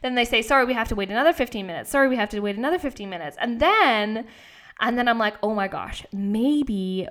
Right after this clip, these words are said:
we'll have to go back to the gate. And if we go back to the gate, then maybe I can look for my phone," right? I'm, like, hoping, I'm praying, right? And then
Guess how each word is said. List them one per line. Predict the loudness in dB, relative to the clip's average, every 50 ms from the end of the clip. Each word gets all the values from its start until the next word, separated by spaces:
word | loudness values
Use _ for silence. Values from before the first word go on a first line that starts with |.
| -10 -6
we'll | -2 0 0 0
have | 0 -2 -6 -6 -6
to | -8 -8
go | -6 -4 -4
back | -4 -6 -8 -10 -16
to | -16 -14
the | -14 -8
gate. | -4 -2 0 0 -2 -4 -8 -16 -18 -16 -16 -16
And | -20 -20 _ _ _ _ _ _ _ -16
if | -14 -12
we | -8
go | -6 -4 -4
back | -4 -6 -10 -10
to | -10
the | -6
gate, | -4 -2 -2 -2
then | -4 -6 -6
maybe | -6 -8 -8 -8 -8
I |
can | -10 -10 -10 -10
look | -10 -10 -10
for | -10 -12
my | -12 -12 -12
phone," | -8 -2 -2 0 0 -2 -4 -10 -16 -18 -20 _ _ _ _ _
right? | -8 -6 -4 -4 -4 -4
I'm, | -6 -8
like, | -8 -10 -12 -12
hoping, | -8 -6 -4 -4 -4 -6 -8 -8 -10 -16 -14
I'm | -14 -14 -12 -6 -6
praying, | -4 -2 -2 -2 -2 -2 -4 -6 -10 -12 -14 -14 -16 -20 -20 -20 -20 -20 -20 -20 -20 -20 -18 -10
right? | -4 -2 0 0 0 -2 -6 -10 _ _ _ _ _ _ _ _ _ _ _ _ _ -16 -14 _
And | -4 2 4
then | 6 6 6 6 6 4 2 -2 -4